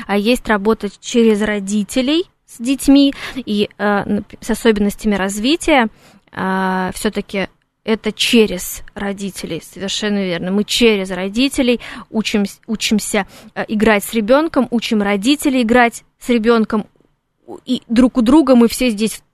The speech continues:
три, три участника процесса, а, учимся.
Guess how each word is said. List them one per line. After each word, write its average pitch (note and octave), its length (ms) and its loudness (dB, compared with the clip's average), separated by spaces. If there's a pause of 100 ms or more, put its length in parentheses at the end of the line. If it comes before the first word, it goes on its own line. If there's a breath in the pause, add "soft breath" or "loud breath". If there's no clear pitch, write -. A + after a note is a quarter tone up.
три, B3+ 220 0
три B3+ 240 2
участника A3+ 560 0
процесса, A3+ 580 -2 (520 loud breath)
а, G#3 500 2 (220 loud breath)
учимся. - 600 -10